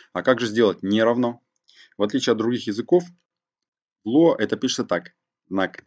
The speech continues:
тильда. Тильда находится у вас на клавиатуре слева вверху. Ну, где буковка Я, Е, Е,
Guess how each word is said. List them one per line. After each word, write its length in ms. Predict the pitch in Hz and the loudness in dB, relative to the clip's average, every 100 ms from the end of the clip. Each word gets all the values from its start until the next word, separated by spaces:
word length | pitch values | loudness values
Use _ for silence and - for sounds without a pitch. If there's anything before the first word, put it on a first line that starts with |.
| - | -8
тильда. 500 | 113 104 107 147 - _ _ _ _ _ _ _ _ | -4 0 2 2 0 _ _ _ _ _ _ _ _
Тильда 300 | 143 165 143 | -6 2 2
находится 580 | 117 - 135 139 - 104 | 4 4 4 4 2 0
у 140 | 101 | 2
вас 180 | 104 113 | 0 0
на 80 | 98 | -4
клавиатуре 640 | - 95 92 135 131 - | -2 -2 -2 0 -2 -2
слева 380 | - - 101 107 | -12 -6 -2 0
вверху. 400 | 90 95 - - _ _ _ _ _ _ | -2 -4 -8 -20 _ _ _ _ _ _
Ну, 60 | 131 | -10
где 180 | 113 104 | -4 -2
буковка 360 | - - - | -2 -6 -6
Я, 300 | 98 147 131 _ | -2 -2 -4 _
Е, 320 | - 90 104 - | -12 -4 -4 -4
Е, 360 | 92 104 90 | -4 0 0